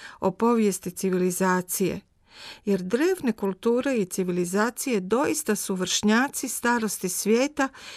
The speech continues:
kako ju bilježi židovski tradicijski kalendar. Uz to treba znati da je taj prije tisuća godina stvoren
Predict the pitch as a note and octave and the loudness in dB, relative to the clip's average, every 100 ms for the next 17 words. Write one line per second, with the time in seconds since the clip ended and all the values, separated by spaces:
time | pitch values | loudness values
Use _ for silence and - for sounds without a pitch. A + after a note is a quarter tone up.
0 | - - G#3 - C#4 A#3 F#3 G3 G#3 A3+ | -10 0 2 2 -2 0 2 2 2 0
1 | A3 F#3 F3+ F#3+ G3 - G3+ - F3+ F3+ | 0 0 -2 -2 -4 -4 -4 -2 -2 0
2 | F3+ F3+ F#3 - F3+ - F3 E3 - G#3 | 0 -2 -6 -4 -6 -4 -2 0 -2 -4
3 | - E3 - - - - - - - _ | -4 -8 -10 -20 -20 -20 -20 -20 -20 _
4 | - A#3 A#3+ - F4 E4+ D#4+ C4 A#3+ G#3+ | -2 0 0 2 4 2 4 2 4 4
5 | G3 E3+ F3+ C4 G#3 F3 E3+ - G#3 F3+ | 4 2 2 0 2 0 0 4 4 4
6 | F3 F3+ - _ - G3+ G3 F#3 C4+ D4+ | 2 0 -6 _ -4 4 4 4 2 2
7 | C4 A3 - F#3 G#3 G#3+ A3 F#3 F3 - | 2 0 0 2 2 4 2 2 -2 0
8 | G#3 G3 F3+ | 2 4 0